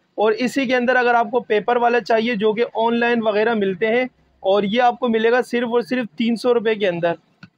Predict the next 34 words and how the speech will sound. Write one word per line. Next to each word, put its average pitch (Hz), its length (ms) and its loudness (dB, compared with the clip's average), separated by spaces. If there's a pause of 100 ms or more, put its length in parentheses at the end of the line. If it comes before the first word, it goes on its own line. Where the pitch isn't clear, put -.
(120)
इसके 226 260 -2
अंदर 254 260 2
भी 254 120 -2
color 247 260 0
design 233 440 0
बहुत 220 300 0
है, 247 120 2
लेकिन 240 280 -4
ये 240 200 -2
कि 254 140 -14
इसकी 233 340 -8
quality 220 420 -2
हल्की 185 360 -4
वाली 226 240 -2
है 240 60 -2
और 226 160 0
ये 214 80 -2
आपको 214 260 -2
तीन 214 240 -6
सौ 226 140 -2
रुपये 214 220 -2
में 214 120 -4
मिलेगा। 175 380 -2 (420)
तो 226 80 0
video 233 300 0
आपने 262 240 -2
पूरी 240 260 -4
देखनी 247 280 -6
है, 262 80 -6
video 226 260 -4
आपने 226 240 -2
skip 220 280 -10
नहीं 247 140 -4
करनी। 240 380 -4